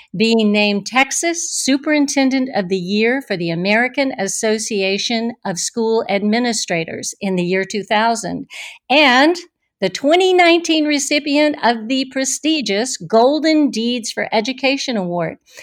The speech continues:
presented by the Texas Association of School Administrators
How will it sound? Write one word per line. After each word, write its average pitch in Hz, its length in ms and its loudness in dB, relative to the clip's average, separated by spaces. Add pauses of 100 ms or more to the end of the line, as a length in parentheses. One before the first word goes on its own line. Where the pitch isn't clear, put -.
(180)
presented 214 480 2
by 170 160 2
the 180 100 -8
Texas 220 560 -2
Association 185 920 -4
of 170 120 -6
School 233 380 -2
Administrators 208 960 -2